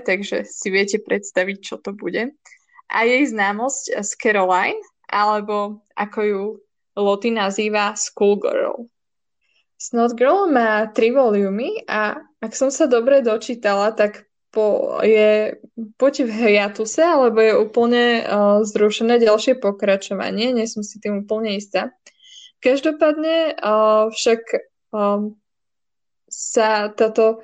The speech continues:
grafická novela zaoberá zaujímavým svetom, eh, blogerov a influencerov, takže ak máte k tejto téme blízko, určite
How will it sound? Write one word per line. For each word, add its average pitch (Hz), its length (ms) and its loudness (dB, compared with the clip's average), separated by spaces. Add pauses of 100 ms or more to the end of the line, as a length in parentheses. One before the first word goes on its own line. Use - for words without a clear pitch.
(300)
grafická 254 560 0
novela 233 640 2
zaoberá 226 800 2
zaujímavým 294 640 2
svetom, 208 560 0
eh, - 60 -10 (500)
blogerov 208 640 4
a 196 160 -4
influencerov, 196 880 0
takže 226 320 2
ak 196 80 0
máte 196 320 0
k - 80 -18
tejto 196 320 0
téme 247 240 0
blízko, 226 560 0
určite 226 400 -4